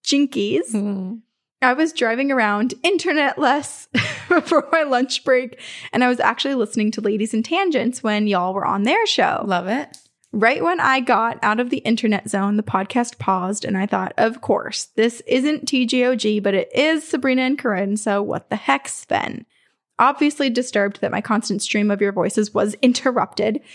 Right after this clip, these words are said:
Speaker 1: I prepared to check my phone and to turn on my data to reload the episode.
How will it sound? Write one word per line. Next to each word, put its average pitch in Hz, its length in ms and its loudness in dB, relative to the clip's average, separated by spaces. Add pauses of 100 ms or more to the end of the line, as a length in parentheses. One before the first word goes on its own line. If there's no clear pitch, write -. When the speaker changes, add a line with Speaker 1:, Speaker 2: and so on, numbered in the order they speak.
(200)
Speaker 1:
I - 80 2
prepared 254 380 2
to 269 60 -4
check 247 260 -2
my 247 80 2
phone 202 320 -2
and 233 160 0
to - 80 -12
turn 214 300 -2
on 202 260 0
my 202 140 0
data 196 340 0
to 208 160 0
reload 185 320 -2
the - 140 -2
episode. - 440 -2